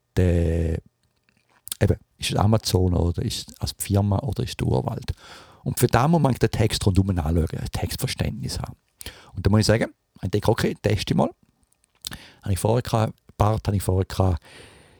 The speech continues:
ist im folgenden Satz drin, ist da innen Amazon der Buchhändler gemeint. Und dann, äh, habe ich den Satz gegeben, eben,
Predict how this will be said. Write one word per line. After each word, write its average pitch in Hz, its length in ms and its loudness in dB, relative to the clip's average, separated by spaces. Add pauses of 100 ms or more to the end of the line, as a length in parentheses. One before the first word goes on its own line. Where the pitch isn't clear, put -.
(120)
ist - 200 4
im 131 100 2
folgenden 120 400 0
Satz 101 360 -2
drin, 101 240 2
ist 101 340 -2
da 98 60 4
innen 98 300 2 (120)
Amazon 92 760 0 (220)
der - 60 -4
Buchhändler - 560 0
gemeint. - 500 -6 (840)
Und 98 240 -2
dann, 117 220 4
äh, 104 380 4 (360)
habe 104 120 2
ich 101 60 2
den 87 60 -6
Satz - 300 -2
gegeben, 135 320 0
eben, 113 160 0